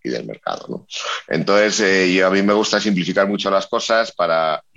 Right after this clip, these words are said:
para que todo el mundo lo pueda entender y al final, para mí, la minería es eso, es, es cómo puedo obtener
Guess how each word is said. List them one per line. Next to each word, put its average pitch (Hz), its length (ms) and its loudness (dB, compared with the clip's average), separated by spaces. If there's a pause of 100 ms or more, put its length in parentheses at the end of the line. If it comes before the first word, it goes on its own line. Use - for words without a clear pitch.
(200)
para 85 240 0
que 87 100 -4
todo 92 160 -4
el 92 60 -2
mundo 95 180 -2
lo 92 100 -2
pueda 90 200 0
entender 87 480 -2
y 95 80 0
al 80 140 -4
final, 85 380 -4
para 80 220 0
mí, 82 100 -4
la 90 120 -2
minería 87 460 -2
es 98 120 -4
eso, 58 300 -12
es, 67 160 -10 (160)
es 90 240 -4
cómo 101 280 0
puedo 110 240 2
obtener 98 540 -2